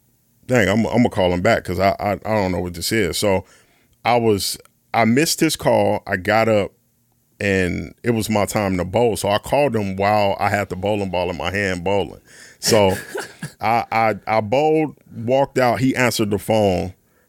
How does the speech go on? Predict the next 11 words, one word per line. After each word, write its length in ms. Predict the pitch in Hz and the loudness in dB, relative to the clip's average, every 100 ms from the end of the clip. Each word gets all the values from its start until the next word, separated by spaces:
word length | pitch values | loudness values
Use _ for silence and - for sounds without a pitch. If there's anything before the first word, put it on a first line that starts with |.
| _ - | _ 0
Um, 520 | 101 90 85 82 - - | 2 2 0 -4 -12 -10
and 320 | 107 101 92 104 | -4 -2 -2 -2
he 80 | |
was 120 | 123 110 | -2 0
like, 180 | 110 | 0
"Hey, 160 | 131 135 | 2 2
man, 360 | 120 120 120 95 | 2 0 -2 -2
wh-, 260 | 107 110 | -4 -4
what's 240 | 107 113 135 | -4 -2 0
up?" 220 | 123 80 - | 0 -2 -6
Uh, 300 | 95 76 | -4 -4